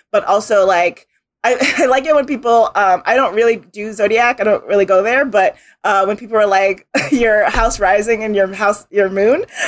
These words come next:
Um, <laughs> so I really, or your sun and your moon or whatever. Um, so I really like that. So it's like, I'm a Hufflepuff Ravenclaw rising. Um, <laughs> and I don't know exactly what that means in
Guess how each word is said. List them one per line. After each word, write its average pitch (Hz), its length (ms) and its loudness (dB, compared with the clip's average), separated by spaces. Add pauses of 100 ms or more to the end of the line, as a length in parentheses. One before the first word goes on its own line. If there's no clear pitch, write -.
(140)
Um, 240 440 0
<laughs> 403 220 0
so 311 100 2
I 285 80 4
really, 294 380 4
or 247 100 2
your 226 160 2
sun 254 220 0
and 240 100 -4
your 247 80 2
moon 240 180 2
or 220 60 2
whatever. 208 380 0 (320)
Um, 233 360 0
so 247 120 2
I 247 60 4
really 277 200 4
like 240 220 0
that. 190 280 -2
So 208 220 2
it's 185 140 -2
like, 190 240 0
I'm 190 180 -2
a 208 40 0
Hufflepuff 190 640 -2
Ravenclaw 190 460 0
rising. 196 640 0 (360)
Um, 208 500 2 (100)
<laughs> - 80 -8 (220)
and 285 80 0
I 254 100 4
don't 254 200 0
know 247 140 2
exactly 240 420 0
what - 100 0
that 285 160 -2
means 233 260 0
in 214 240 0